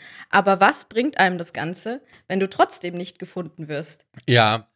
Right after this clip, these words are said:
Speaker 2: äh, äh, willst du vorher noch kurz trotzdem meine Frage beantworten? <laughs> Hast du das Gefühl, dass es oft
Speaker 1: <laughs>
Speaker 2: unterschätzt wird oder ist das, oder ist das gar kein so großes Ding?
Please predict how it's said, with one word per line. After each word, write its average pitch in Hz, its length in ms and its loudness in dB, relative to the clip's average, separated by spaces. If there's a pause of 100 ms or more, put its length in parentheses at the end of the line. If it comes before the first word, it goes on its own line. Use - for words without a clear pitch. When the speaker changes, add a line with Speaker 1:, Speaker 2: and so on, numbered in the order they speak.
(100)
Speaker 2:
äh, 117 360 8
äh, 113 500 2
willst 120 160 -2
du 156 80 -4
vorher 123 320 4
noch 120 160 -2
kurz - 200 -20
trotzdem 123 280 -4
meine 107 220 -2
Frage 110 320 -2
beantworten? 107 480 -2
<laughs> - 40 -2
Hast 147 180 0
du 131 40 -4
das 123 140 -4
Gefühl, 127 340 -2
dass 135 160 2
es 254 180 2
oft 147 200 6
Speaker 1:
<laughs> - 0 -
Speaker 2:
unterschätzt 143 580 2
wird 185 140 8
oder 170 180 2
ist 160 160 0
das, 139 140 0
oder 139 180 -2
ist 147 140 2
das 139 120 0
gar 110 160 0
kein 120 220 -4
so 107 120 -8
großes 92 340 -14
Ding? - 180 -14